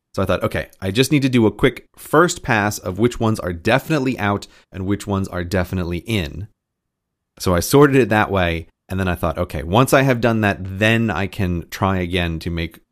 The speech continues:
finer distinctions between some of the applications." Uh, but so that,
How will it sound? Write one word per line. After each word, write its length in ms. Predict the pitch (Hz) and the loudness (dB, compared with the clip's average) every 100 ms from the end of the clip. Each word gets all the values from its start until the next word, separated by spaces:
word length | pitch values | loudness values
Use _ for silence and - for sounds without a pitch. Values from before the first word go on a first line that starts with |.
| _ | _
finer 480 | - - 104 104 90 | -6 0 0 0 -2
distinctions 640 | 82 82 76 76 67 76 - _ - | -4 -8 -10 -10 -10 -14 -18 _ -14
between 360 | 82 90 82 | -10 -8 -6
some 160 | 85 80 | -6 -6
of 80 | 76 | -6
the 100 | 73 | -8
applications." 800 | 71 - - 71 - 50 - - _ - _ _ | -10 -10 -10 -10 -10 -14 -18 -20 _ -20 _ _
Uh, 240 | 71 73 69 | -8 -6 -6
but 160 | 85 | -6
so 100 | - 90 | -4 0
that, 200 | 98 | 0